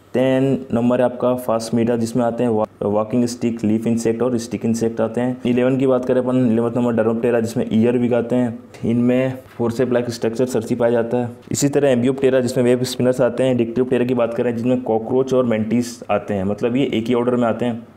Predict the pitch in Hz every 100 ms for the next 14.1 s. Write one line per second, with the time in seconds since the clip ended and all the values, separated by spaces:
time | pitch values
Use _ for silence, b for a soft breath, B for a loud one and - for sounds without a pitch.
0 | B B - 113 120 135 139 127 131 127
1 | 127 127 120 120 131 117 113 113 120 123
2 | 127 127 107 107 107 101 90 87 - -
3 | - 135 143 156 156 156 147 151 151 123
4 | 120 127 131 127 127 123 139 139 110 113
5 | 131 127 - - - - 107 104 104 101
6 | B B - 127 143 147 131 139 156 135
7 | - 120 123 131 127 170 - - - 113
8 | 135 139 - - - - 117 143 139 139
9 | 123 135 135 135 147 143 139 - - 113
10 | 151 - 147 151 147 135 143 143 143 143
11 | 113 131 131 135 135 117 131 127 127 123
12 | 127 123 123 123 120 131 127 127 - 113
13 | 101 107 110 127 127 113 123 120 123 139